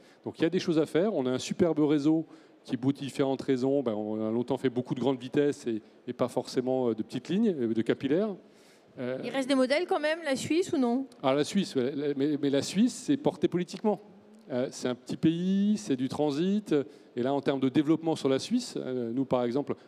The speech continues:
Speaker 1: alors, le, le trajectoire suisse, on, on, je vais pas dire, euh, je vais, je vais pas réinventer les choses, c'est, c'est un axe nord-sud.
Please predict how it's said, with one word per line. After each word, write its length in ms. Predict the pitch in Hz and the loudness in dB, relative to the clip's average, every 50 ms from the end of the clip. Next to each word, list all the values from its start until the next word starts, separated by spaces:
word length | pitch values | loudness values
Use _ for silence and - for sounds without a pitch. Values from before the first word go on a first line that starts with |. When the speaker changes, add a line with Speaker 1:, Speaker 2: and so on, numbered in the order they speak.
| - | -14
Speaker 1:
alors, 160 | - 107 98 - - | -12 -12 -12 -10 -10
le, 80 | - 117 | -8 -6
le 140 | 117 120 117 | -6 -6 -4
trajectoire 500 | - - 117 107 123 - - 139 113 104 | -4 -2 -2 0 -2 -2 0 -2 -2 -2
suisse, 300 | - 170 175 170 - 123 107 - - - - - _ _ - | -2 -4 -6 -4 -2 -2 -2 -2 -4 -12 -20 -20 _ _ -12
on, 60 | 120 | -10
on, 320 | 107 - 76 113 113 - 120 120 | -8 -8 -6 -8 -8 -8 -8 -10
je 100 | 113 113 | -10 -6
vais 120 | 107 110 | -6 -4
pas 120 | - 127 120 | -2 -2 0
dire, 240 | 117 123 127 113 107 | 0 0 0 0 0
euh, 120 | 107 104 98 104 131 - - - - - - - - - _ _ _ - | -2 -4 -8 -12 -14 -18 -20 -20 -20 -20 -20 -20 -20 -20 _ _ _ -10
je 120 | - 139 | -8 -8
vais, 60 | 135 | -6
je 60 | - | -4
vais 40 | 120 | -4
pas 140 | - 135 117 | -2 0 0
réinventer 340 | 120 127 131 139 135 - 156 | 0 0 0 -2 0 0 0
les 80 | 165 | 0
choses, 240 | - - 175 156 - | 2 2 2 2 0
c'est, 180 | - - - - | -2 -6 -10 -6
c'est 120 | - 131 | -4 -2
un 80 | 123 135 | -2 0
axe 180 | 147 - - | -2 -2 -2
nord-sud. 460 | - 156 147 - - - 143 120 98 | 0 -2 -2 0 -2 -2 -2 -2 -4